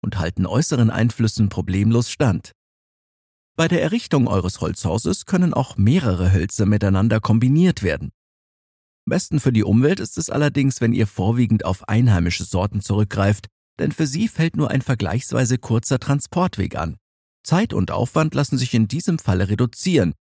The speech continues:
wobei es vor allem bei Holz aus entfernteren Regionen zu Verzögerungen bei der Lieferung kommen kann. Auch der Weg zur Baustelle gestaltet sich mühelos.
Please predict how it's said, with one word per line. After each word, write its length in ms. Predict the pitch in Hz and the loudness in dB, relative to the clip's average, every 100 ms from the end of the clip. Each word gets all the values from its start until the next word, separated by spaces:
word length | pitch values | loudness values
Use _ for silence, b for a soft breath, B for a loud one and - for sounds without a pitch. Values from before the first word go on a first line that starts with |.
| _ - | _ -12
wobei 240 | - 92 | -8 -6
es 120 | 78 - | -6 -6
vor 140 | 82 | -2
allem 180 | 110 123 | 2 2
bei 120 | 95 | 2
Holz 340 | 87 110 127 | 0 0 -2
aus 220 | - 101 87 | -2 -4 -4
entfernteren 640 | 90 - 107 156 110 104 | -4 0 0 2 0 0
Regionen 540 | 101 90 92 113 135 | 0 0 2 2 2
zu 140 | - 135 | 0 -4
Verzögerungen 800 | 139 - - 202 151 92 101 101 | -4 -4 -2 0 0 0 2 0
bei 100 | 98 | 0
der 120 | 104 | 0
Lieferung 480 | 135 190 - 82 - | 0 -2 -2 -2 -2
kommen 260 | - - | -4 -4
kann. 260 | 82 85 - _ _ _ _ _ _ | -4 -4 -6 _ _ _ _ _ _
Auch 160 | 185 - | -2 0
der 160 | 147 | 0
Weg 180 | 147 - | -2 -2
zur 140 | 143 | 0
Baustelle 560 | 117 120 214 - 90 82 | 0 0 0 0 -2 -2
gestaltet 540 | 104 - 92 87 123 | -4 -4 -4 -4 -4
sich 240 | - 127 151 | -4 -2 2
mühelos. 640 | 190 160 104 95 - - | 4 4 2 0 -4 -12